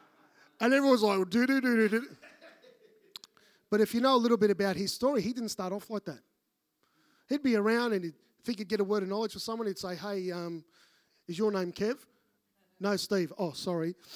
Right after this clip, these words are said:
And, uh, try to step out. You gotta have a go. Don't be afraid. And as long as it's within the confines of being, of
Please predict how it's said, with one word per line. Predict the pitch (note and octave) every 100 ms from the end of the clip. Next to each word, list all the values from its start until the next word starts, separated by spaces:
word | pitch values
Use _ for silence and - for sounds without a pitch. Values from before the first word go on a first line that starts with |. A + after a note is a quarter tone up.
| -
And, | C4 C4+ C4+
uh, | A#3+ - - - - - - _ - - _ - _ _ _ _ _ _ _ _ _ _ _ _ _ _ _ _ _ _ F#3
try | A#3+ A#3+
to | A#3
step | C4+ B3+
out. | D4+ C4 D3+ - _ _ _ _ _
You | F#3+
gotta | A#3
have | A3+ A#3
a |
go. | A#3+ C#4+ A#3+ B2+ _ _ _ _ -
Don't | A#3+ C4+
be | B3+
afraid. | A#3+ - A3+ B3+ D#3+ - _ _ -
And | G#3+
as | G#3+ G3+
long | C4+ D#4 D4+
as | A3+
it's | -
within | A#3 G#3+ G#3+
the | G3
confines | - A3 G#3 G#3+ F3+ C3+ - - _ _ _ _
of | F#3+ E3
being, | F#3 F3
of | F3